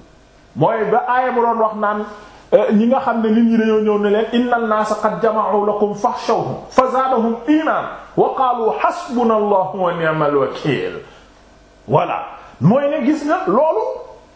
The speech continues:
hein, nga xam ne mooy xare boo am na ñoo xam ne dañuy jàpp ne moom Uhud benn la quoi. Alors que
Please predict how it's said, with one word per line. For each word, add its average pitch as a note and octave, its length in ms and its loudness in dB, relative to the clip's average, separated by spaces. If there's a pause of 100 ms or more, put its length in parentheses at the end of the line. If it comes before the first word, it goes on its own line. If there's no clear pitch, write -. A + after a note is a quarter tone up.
(840)
hein, B3 140 2 (720)
nga G#3+ 140 6
xam D#4+ 280 -2
ne C4 80 0 (600)
mooy B3 240 2 (120)
xare D4+ 200 2
boo D#4 160 0
am D#4+ 60 -2
na E4 80 -2
ñoo E4 140 2
xam C4+ 160 -2
ne E4 80 -4
dañuy D#4+ 260 -2
jàpp D4+ 200 0
ne C#4+ 120 2
moom C#4+ 200 0
Uhud A3+ 260 -2
benn A3 200 -2
la E3+ 140 0
quoi. - 420 -4 (1080)
Alors C#4+ 360 2
que - 220 -8